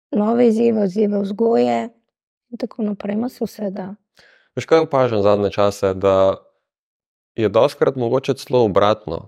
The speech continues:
Speaker 2: da si moški v zvezi želi otroka bolj kot
Speaker 1: Mhm.
Speaker 2: ženska. Se mi zdi, da, da, okej, eno je,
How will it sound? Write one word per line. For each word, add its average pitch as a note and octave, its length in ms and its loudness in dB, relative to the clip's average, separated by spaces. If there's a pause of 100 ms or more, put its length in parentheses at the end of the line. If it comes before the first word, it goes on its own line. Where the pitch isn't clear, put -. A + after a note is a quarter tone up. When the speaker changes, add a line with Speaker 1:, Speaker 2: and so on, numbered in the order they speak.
Speaker 2:
da F#2+ 200 -6
si - 200 -4
moški A2 460 0
v F2+ 120 0
zvezi F#2 440 0 (140)
želi F#2+ 340 -2
otroka F2+ 440 0
bolj F#2 240 2
kot F#2 160 -4
Speaker 1:
Mhm. F2 60 -4
Speaker 2:
ženska. F#2 420 -2 (1600)
Se - 120 -10
mi A2+ 120 -4
zdi, B2 120 0
da, C3 100 4
da, A#2 160 4 (460)
okej, A2 300 0
eno A#2 260 2
je, A2 380 4